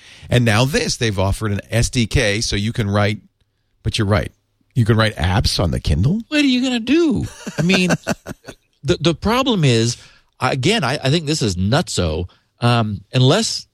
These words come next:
Speaker 2: I, I just don't know what, what you're gonna do. I mean, that screen is so limited that, you know, it's not like an iPad at all. You can't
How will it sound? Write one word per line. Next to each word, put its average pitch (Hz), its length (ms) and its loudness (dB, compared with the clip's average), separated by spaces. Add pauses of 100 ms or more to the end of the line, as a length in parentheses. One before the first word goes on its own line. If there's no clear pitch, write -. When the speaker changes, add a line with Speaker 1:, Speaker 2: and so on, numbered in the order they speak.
(540)
Speaker 2:
I, 104 440 -2
I 131 80 2
just 175 180 2
don't 165 160 0
know 135 80 0
what, 139 180 -2
what 143 140 0
you're 131 60 -4
gonna 131 100 0
do. 131 60 0
I 123 40 0
mean, 120 260 0
that 127 260 -2
screen 214 640 0
is - 180 -2
so 165 280 0
limited 107 640 0 (340)
that, 127 320 0 (120)
you 156 80 -2
know, 123 140 2
it's 135 220 -4
not 110 340 0
like 135 240 -2
an 113 80 0
iPad 107 560 0
at 98 120 0
all. 90 460 -2
You 107 120 -2
can't 165 400 -2